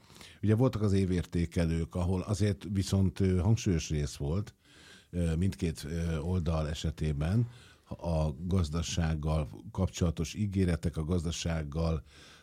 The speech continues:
kapcsolatos terveknek az ismertetése, hogy, ö, persze nálunk Magyarországon is ez mi-, mindenütt fontos a világban, de vajon a kétezer-huszonhatos kampány közelettével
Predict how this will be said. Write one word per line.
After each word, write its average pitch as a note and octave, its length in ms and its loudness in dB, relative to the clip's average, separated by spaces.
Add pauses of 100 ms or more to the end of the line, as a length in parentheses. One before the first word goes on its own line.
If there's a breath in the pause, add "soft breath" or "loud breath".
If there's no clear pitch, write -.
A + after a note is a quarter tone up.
kapcsolatos D#2+ 680 -2
terveknek D#2+ 580 0
az D#2+ 100 0
ismertetése, D#2+ 1040 -2 (460 loud breath)
hogy, G2 340 2
ö, G#2+ 320 4 (600)
persze A2+ 360 4
nálunk B2+ 440 6
Magyarországon G2+ 640 4
is D2+ 140 0
ez D#2 120 -2 (100)
mi-, F#2 140 0
mindenütt F2 460 0
fontos D2+ 380 -6
a D#2 80 -2
világban, G2 600 0 (500 soft breath)
de F#2+ 100 2
vajon C#3 320 6
a G2 220 4 (240)
kétezer-huszonhatos G#2+ 1000 2
kampány D#2+ 720 2 (100)
közelettével E2 920 0